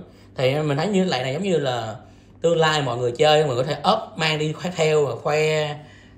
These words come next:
này nọ, cũng không ảnh hưởng sức khỏe gì nó, cũng thoải mái luôn, mấy con này cũng, cũng, cũng dễ chịu nữa. Đó, cho nên mọi người,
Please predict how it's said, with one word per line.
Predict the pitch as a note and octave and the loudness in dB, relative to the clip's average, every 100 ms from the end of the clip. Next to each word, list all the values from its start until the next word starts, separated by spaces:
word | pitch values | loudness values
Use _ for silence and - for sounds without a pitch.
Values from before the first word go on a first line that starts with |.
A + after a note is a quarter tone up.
| - | -8
này | A#2 | -6
nọ, | A2+ G#2+ B2 C#3+ | -4 -4 -4 -4
cũng | E3 | -2
không | F#3 C#3 | 0 -2
ảnh | D3+ | -2
hưởng | B2+ | -4
sức | - - | -4 -8
khỏe | - | -10
gì | D3+ C#3 | -8 -4
nó, | C#3+ G3+ G3+ - - | -4 -6 -10 -20 -10
cũng | D3 | -6
thoải | - D3 | -4 -2
mái | F3 F#3+ | 0 0
luôn, | F3+ C#3+ | -2 -4
mấy | |
con | F#3 | -2
này | C3 | -4
cũng, | - D#3+ D3+ | -4 -8 -6
cũng, | C3+ G2 | -4 -4
cũng | C#3+ D3+ | -4 0
dễ | A#2+ | 0
chịu | - A2+ A#2+ | 0 -2 -2
nữa. | C#3+ D#3+ - - - - - | -4 -8 -14 -20 -20 -20 -12
Đó, | - F#3 | -2 2
cho | |
nên | F3 D#3+ D3+ | 6 6 4
mọi | C3 | 2
người, | B2 | 0